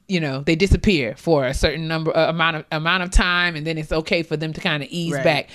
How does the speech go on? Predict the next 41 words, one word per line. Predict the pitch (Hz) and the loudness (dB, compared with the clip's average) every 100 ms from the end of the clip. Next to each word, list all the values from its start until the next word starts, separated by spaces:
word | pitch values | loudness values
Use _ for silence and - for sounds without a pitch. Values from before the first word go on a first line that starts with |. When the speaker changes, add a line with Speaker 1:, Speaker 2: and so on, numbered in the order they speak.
| - - | -6 0
Speaker 1:
Everyone | 180 180 175 | 0 0 -2
talks | 180 165 | -2 -2
about, | 147 | -2
"I | 165 | -2
wanna | 165 156 | -4 -2
go | 156 175 | 4 4
off | 156 160 165 | 6 4 2
and | 147 | -2
get | 156 | -4
educated." | 147 160 151 160 139 151 | -2 -4 -2 -2 -2 -2
No, | 165 151 - | -4 -4 -4
you | 170 277 | 2 2
need | 311 | 4
to | 254 | 2
get | 262 | 2
educated | 254 247 294 233 240 | 2 2 0 2 2
in | 208 | -2
the | 190 | 0
public | 269 277 285 - - - | 2 2 0 -6 -16 -8
platform, | - 277 247 262 247 240 262 - 175 | 0 2 2 0 2 0 -4 -10 -8
just | 147 269 339 | 4 4 6
the | - | 2
way | 330 330 | 4 4
that | 320 - | 2 0
you | 330 | 0
was | 285 | 0
public | - 269 311 320 311 | 2 4 4 2 -2
in | 277 | 0
your | 269 269 254 262 - - | 4 4 4 2 -4 -6
racism | 190 240 311 453 381 381 381 | 2 6 6 6 4 2 2
and | 392 370 | 2 2
Speaker 2:
Exactly. | 330 - 294 302 285 | 2 2 0 0 0
Speaker 1:
bigotry. | - - | -4 -2
You | 233 | 0
need | - 330 - | 2 2 2
to | 277 | 0
get | 247 | 4
educated | 247 262 262 - 254 226 240 233 - - | 4 4 2 0 2 4 2 0 -8 -4
in | 226 226 | 0 0
like | 226 254 254 226 | 4 2 2 0
manner | 247 240 160 123 | 2 2 0 -6